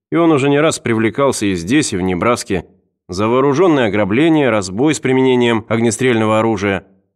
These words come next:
попытку изнасилования. Чего только за ним не числилось». «Считаете, я должна была его пожалеть?» «Нет»,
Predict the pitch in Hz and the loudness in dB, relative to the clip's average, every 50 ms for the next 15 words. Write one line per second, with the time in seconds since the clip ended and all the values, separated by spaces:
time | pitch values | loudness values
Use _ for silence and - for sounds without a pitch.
0 | _ _ _ - 95 90 - 143 123 - 117 107 92 104 101 92 - - 127 131 | _ _ _ -12 -6 -4 -4 -4 -2 -2 -2 0 0 0 0 -2 -2 -2 0 0
1 | 131 120 110 104 104 98 92 82 - _ _ _ _ _ _ _ _ _ _ _ | 2 2 2 2 2 0 -2 -4 -8 _ _ _ _ _ _ _ _ _ _ _
2 | - 156 160 160 165 156 131 139 131 113 131 127 127 123 120 117 104 - 139 123 | -4 -4 -2 -2 -2 -2 -2 -2 -2 0 0 2 2 2 2 0 0 -2 -6 -6
3 | - 95 87 85 80 - - - _ _ _ _ _ _ _ _ _ _ _ _ | -4 -4 -4 -4 -4 -6 -10 -14 _ _ _ _ _ _ _ _ _ _ _ _
4 | _ - - - 95 85 - 95 95 92 90 - - 123 113 - - _ _ _ | _ -10 -6 -6 -6 -4 -2 -2 -2 -2 -2 -2 -2 -4 -4 -6 -8 _ _ _
5 | 107 110 107 107 107 104 101 113 113 107 101 104 104 107 104 101 101 95 - 104 | -2 0 0 0 0 0 0 0 0 0 0 0 0 0 2 0 0 -2 -2 -4
6 | 101 87 101 101 107 131 143 - - - _ _ _ _ _ _ _ _ _ _ | -4 -2 -2 0 0 0 -2 -4 -6 -14 _ _ _ _ _ _ _ _ _ _
7 | _ _ _ _ - 85 85 92 120 139 117 - - | _ _ _ _ -6 -2 0 0 0 0 0 -2 -6